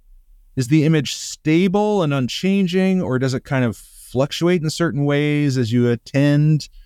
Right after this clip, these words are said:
so to speak, to different aspects of your imagery of your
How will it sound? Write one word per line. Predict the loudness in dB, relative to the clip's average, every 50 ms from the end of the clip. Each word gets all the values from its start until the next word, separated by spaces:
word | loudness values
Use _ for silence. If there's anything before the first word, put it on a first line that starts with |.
| _ _ -20 -16
so | -8 -2 0 0 2
to | 0
speak, | -2 -4 -4 -2 0 0 0 -2 _ -6
to | -6 -4
different | -2 -2 -2 -2 -2 -4 -6 -4 -4
aspects | -2 -2 -2 -2 -4 -4 -4 -2 -2 -4 -6 -12 -14 -12 -6
of | -4 -2 0 0 0 -2 -2 -2
your | -2 0 0 0
imagery | 0 0 -2 -2 -2 0 0 2 2
of | 2 0 0 0
your | 2 2 2 2 0